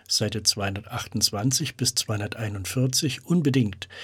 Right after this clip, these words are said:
denn Precht endet in seinem Buch Künstliche Intelligenz und der Sinn des Lebens versöhnlich und optimistisch. Er meint, künstliche Intelligenz ist weder ein Erlösungsweg noch Teufelswerk.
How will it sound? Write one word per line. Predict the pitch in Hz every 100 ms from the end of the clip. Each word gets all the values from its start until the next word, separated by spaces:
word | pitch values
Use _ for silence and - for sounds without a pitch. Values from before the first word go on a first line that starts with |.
| - - -
denn | 107 95
Precht | - 160 - -
endet | - 135 143 143 -
in | 131
seinem | 123 113 110 110
Buch | 131 160 -
Künstliche | - 156 151 - 147 143
Intelligenz | 123 110 127 107 120 160 -
und | 123
der | 123
Sinn | - 127
des | 120 -
Lebens | 110 123 143 -
versöhnlich | - 104 104 110 123 131 131 -
und | 156 147 147
optimistisch. | 120 - - 139 107 - 107 - - _ - - -
Er | 131
meint, | 127 139 196 196 - - - -
künstliche | 190 208 - 156 143 147
Intelligenz | 135 131 123 113 120 160 156 -
ist | - 156 - - 120
weder | 120 120
ein | - 104
Erlösungsweg | 107 98 104 139 156 127 - 120 131 127
noch | 127 127
Teufelswerk. | - 123 127 117 - - 80 -